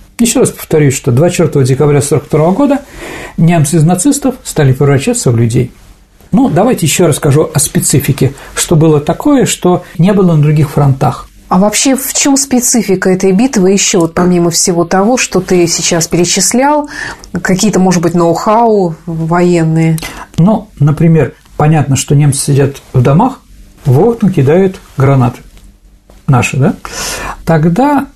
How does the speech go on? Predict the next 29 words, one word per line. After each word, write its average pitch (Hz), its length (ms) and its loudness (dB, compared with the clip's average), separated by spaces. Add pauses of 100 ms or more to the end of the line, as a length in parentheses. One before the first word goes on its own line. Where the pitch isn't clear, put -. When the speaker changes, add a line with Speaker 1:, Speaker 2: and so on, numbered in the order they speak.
Speaker 1:
а, 160 180 2
немцы 214 480 2
стали 170 360 2
на 156 200 2
окна 196 400 -2
вывешивать 143 560 2
сетки. - 460 -4 (720)
Ну, 185 180 4
например, 165 580 2
сетки - 500 -2
от 143 420 0
кроватей. 143 560 0 (360)
Ну, 226 220 2 (180)
понятно, 139 400 0
да, 202 220 0
что 135 320 -2
граната 147 580 0
не 127 120 4
залетает 170 460 0
в 262 40 2
окно 233 400 0 (240)
и 233 240 0 (140)
падает, 208 420 2
и 156 60 2
взрывается 147 560 2
где-то 123 240 0
в 123 80 -4
другом 135 340 2
месте. - 320 -2